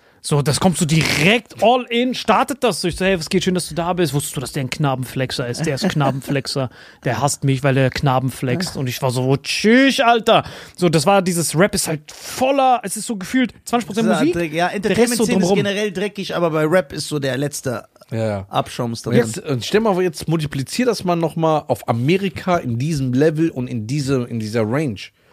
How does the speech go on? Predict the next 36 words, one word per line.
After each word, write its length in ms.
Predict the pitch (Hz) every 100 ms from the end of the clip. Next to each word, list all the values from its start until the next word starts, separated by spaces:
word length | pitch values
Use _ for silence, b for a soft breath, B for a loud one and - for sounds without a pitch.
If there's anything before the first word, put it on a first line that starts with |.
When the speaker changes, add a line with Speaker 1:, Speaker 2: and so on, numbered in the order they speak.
| b b b 120 127 104 147 123
Speaker 3:
Solche 680 | 160 185 - 165 160 127 123
Kaliber, 720 | - 135 160 175 131 107 101
solche 500 | 123 110 180 156 151
Gelder. 600 | 120 147 185 139 107 90 b b
Speaker 2:
Denkt 240 | - 226
ihr, 60 | 240
es 60 | 190
gibt 200 | 208 -
keinen 380 | 233 285 302
Star, 600 | 247 - - 208 294 285
der, 420 | 190 143 208 208 - _ b b b
okay, 220 | - - 254
weil 100 | 214
die 80 | 202
versuchen 320 | 226 254 285
ja 60 |
auch 40 | 233
teilweise 400 | 233 262 220 180
Leute 240 | 208 226
zu 140 | - -
verurteilen, 600 | 175 - 226 170 165 175
also 240 | 147 127
jetzt 200 | 147 147
medial, 540 | 151 143 156 185 208 - _ _ _ _ _ _ _ _ _ _ _ _ _ -
äh, 80 | 143
medial 400 | 165 147 160 170
jetzt 200 | 156 -
nicht, 200 | 180 -
sondern 240 | 151 143
eher 240 | 127 151 143
so 240 | 127 135
in 340 | 123 131 123
den 180 | 113 131
sozialen 280 | 117 - 170
Netzwerken, 440 | 185 - 170 160
wo 140 | 165